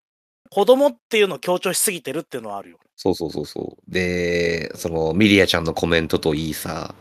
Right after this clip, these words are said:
Speaker 1: うん。
Speaker 2: その親子の関係ともいいさ。
Speaker 1: うん。
Speaker 2: なんか変にリアリティラインを、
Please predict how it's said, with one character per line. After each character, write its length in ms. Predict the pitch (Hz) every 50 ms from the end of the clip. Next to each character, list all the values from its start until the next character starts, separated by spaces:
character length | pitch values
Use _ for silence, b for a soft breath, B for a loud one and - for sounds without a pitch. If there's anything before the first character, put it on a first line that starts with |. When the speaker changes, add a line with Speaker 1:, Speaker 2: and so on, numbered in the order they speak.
| - -
Speaker 1:
う 40 |
ん。 20 | -
Speaker 2:
そ 80 | -
の 280 | 82 80 78 76 - - - _
親 220 | 104 104 104 98 -
子 100 | - 82
の 100 | 78 76
関 280 | - - 87 82 80
係 260 | 73 - 87 82 80 78
と 140 | - 85 82
も 140 | 76 73 73
い 120 | 73 71
い 40 | 71
さ。 340 | - - - 78 73 76 95 -
Speaker 1:
う 80 | 127
ん。 380 | 123 117 110 107 104 101 95 90 85 - - - _ _ _ _ _ _ _ _ _ _ _ _ _ _ - - B B B B B B -
Speaker 2:
な 80 | -
ん 20 | 113
か 60 | -
変 280 | - - 440 - 466 370
に 120 | - 107
リ 180 | 101 104 107 120
ア 40 | 131
リ 140 | 143 143 143
テ 140 | - 170
ィ 140 | 165 165 156
ラ 120 | 170 175 165
イ 280 | 139 110 98 92 87
ン 80 | 85 80
を、 440 | 82 85 82 80 78 76 73 -